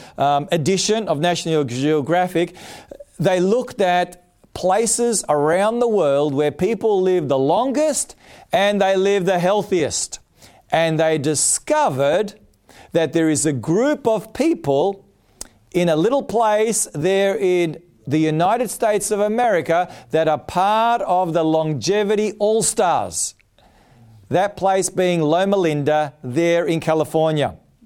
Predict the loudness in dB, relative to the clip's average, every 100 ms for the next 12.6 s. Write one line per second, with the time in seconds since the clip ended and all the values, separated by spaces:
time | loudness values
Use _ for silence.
0 | -20 _ -10 -2 -2 0 2 2 2 0
1 | 0 2 2 2 0 -4 -16 _ -18 -4
2 | 0 2 2 0 2 2 0 -2 -10 -20
3 | -4 -2 -2 -4 -2 0 2 2 0 0
4 | 0 2 0 0 0 0 2 0 0 -2
5 | 0 0 2 2 0 0 0 2 2 2
6 | 0 -2 -4 -6 -4 0 0 0 -4 -4
7 | -2 -2 -2 0 2 2 0 -4 -10 -2
8 | 0 2 0 0 0 0 0 0 -2 -4
9 | -12 -12 -2 0 0 -2 -8 -20 -12 -4
10 | 0 0 2 2 2 0 -2 -2 0 2
11 | 0 -2 -2 0 0 0 2 0 0 -2
12 | 0 0 0 -2 -4